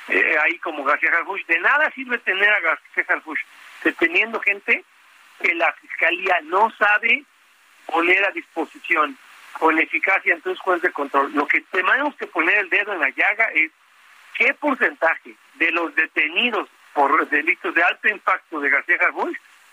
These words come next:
logran una vinculación a proceso y una sentencia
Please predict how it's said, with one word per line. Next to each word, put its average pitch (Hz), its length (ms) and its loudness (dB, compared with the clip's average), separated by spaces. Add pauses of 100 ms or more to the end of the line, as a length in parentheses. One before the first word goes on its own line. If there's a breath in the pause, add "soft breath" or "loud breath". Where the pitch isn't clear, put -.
(280)
logran 240 500 4 (200)
una 226 300 2
vinculación 196 600 -4
a 226 80 2
proceso 170 400 -2
y 175 160 2
una 233 240 0
sentencia 190 720 -2